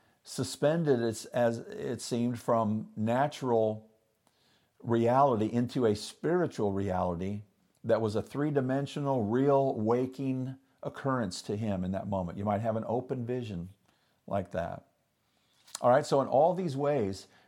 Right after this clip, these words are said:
we may hear the voice of the Lord. So God knows us. To sum up, he knows what we need to hear, and he knows exactly how we need to hear it in order to respond to him, which we'll talk about next week.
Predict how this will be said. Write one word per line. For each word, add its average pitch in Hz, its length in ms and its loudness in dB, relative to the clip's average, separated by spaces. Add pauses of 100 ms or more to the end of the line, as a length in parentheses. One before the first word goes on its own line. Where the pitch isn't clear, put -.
we 120 140 0
may 117 200 0
hear 120 220 -2
the 107 80 -2
voice 110 340 -2
of 101 120 -4
the 104 80 -2
Lord. 98 380 -2 (760)
So 131 460 4 (320)
God 135 340 6
knows 139 360 2
us. 180 220 -2
To 120 120 -6
sum 131 300 2
up, 143 200 2
he 131 140 0
knows 139 480 2
what 135 160 -2
we 127 100 -2
need 131 260 -2
to 127 60 0
hear, 123 380 0
and 110 160 -2
he 135 160 -4
knows 127 500 -2
exactly 120 600 0
how 104 560 0 (300)
we 110 180 0
need 110 280 -2
to 107 100 -4
hear 110 280 -2
it 98 160 -4 (280)
in 113 180 -2
order 165 320 0
to 101 540 -4 (160)
respond 143 640 -2
to 107 80 -2
him, 92 220 -4
which 92 180 -6
we'll 104 80 -2
talk 117 300 0
about 107 260 0
next 113 300 -6
week. 87 200 -6